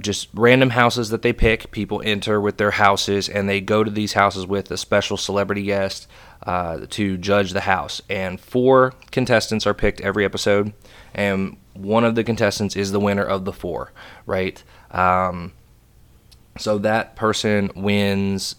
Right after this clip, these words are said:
uh, you know, this big trophy, uh, they win prize money, and it's really awesome to see these various houses. It's awesome to see the stories that are behind some of these houses and why the families do this tradition of doing the lights the way they do. So very good show.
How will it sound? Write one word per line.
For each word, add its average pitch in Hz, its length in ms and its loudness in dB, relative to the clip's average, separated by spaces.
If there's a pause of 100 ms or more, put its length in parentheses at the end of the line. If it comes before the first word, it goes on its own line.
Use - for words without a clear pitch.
uh, 92 120 0
you 95 120 -4
know, 92 160 -2
this 95 140 -8
big 98 240 -2
trophy, 95 760 0
uh, 90 220 -2
they 92 140 -4
win 95 180 -4
prize 95 340 0
money, 92 360 -4 (320)
and 98 260 2
it's 185 140 -6
really 151 200 4
awesome 104 380 2
to 92 60 -4
see 104 260 -4
these 95 140 -4
various 98 380 -2
houses. 92 380 -4 (160)
It's - 120 0
awesome 123 260 4
to 110 60 0
see 113 160 -4
the 92 80 -6
stories 98 640 0 (220)
that 101 100 0
are 98 60 0
behind 98 320 0
some 98 120 -4
of 95 60 -4
these 95 140 -6
houses 95 360 -4
and 92 200 -4
why 101 220 4
the 95 100 -6
families 92 400 -4
do 98 160 -6
this 92 140 -8
tradition 92 460 -8
of 87 120 -10
doing 95 240 -4
the 92 80 -6
lights 92 260 -6
the 92 60 -8
way 90 160 -8
they 90 100 -8
do. 87 240 -8
So 92 180 -6
very 117 360 0
good 98 500 -6
show. 95 360 -6